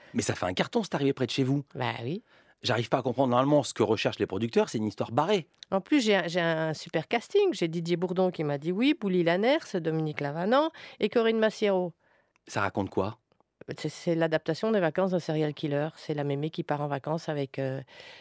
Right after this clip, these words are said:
Speaker 2: avec sa famille dans une caravane pourrie et qui arrive dans un, une auberge de merde.
Speaker 1: <laughs> J'adore, ça fait rêver. Je vous ai
Speaker 2: <laughs> Ouais.
Speaker 1: Alors, je dois dire que je vous ai découverte, Nadine Monfils, en quatre-vingt-dix-neuf,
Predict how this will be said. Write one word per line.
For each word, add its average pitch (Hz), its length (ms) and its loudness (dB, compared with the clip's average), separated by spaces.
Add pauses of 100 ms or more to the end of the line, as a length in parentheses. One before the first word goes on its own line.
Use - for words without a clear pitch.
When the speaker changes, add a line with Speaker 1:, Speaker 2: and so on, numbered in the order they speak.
(160)
Speaker 2:
avec 175 240 0
sa 190 140 2
famille 190 520 4
dans 156 140 2
une 165 160 -2
caravane 165 420 0
pourrie 202 420 0
et 180 100 2
qui 147 200 0
arrive 156 220 2
dans 139 240 0
un, 135 80 0
une 139 180 0
auberge 139 320 -2
de 131 80 -6
merde. 117 320 -8 (920)
Speaker 1:
<laughs> - 60 2 (1080)
J'adore, 92 380 -2
ça - 160 -4
fait - 140 0
rêver. 107 280 4 (400)
Je 120 100 -4
vous 165 80 4
ai 214 160 6
Speaker 2:
<laughs> 254 220 4
Ouais. 180 140 -4 (460)
Speaker 1:
Alors, 135 280 6
je 110 80 -8
dois 160 140 8
dire 113 300 -2
que 135 120 2
je 104 60 4
vous 110 160 0
ai 101 60 6
découverte, 110 680 2 (380)
Nadine 123 260 4
Monfils, 123 340 0
en 98 60 0
quatre-vingt-dix-neuf, 95 840 -2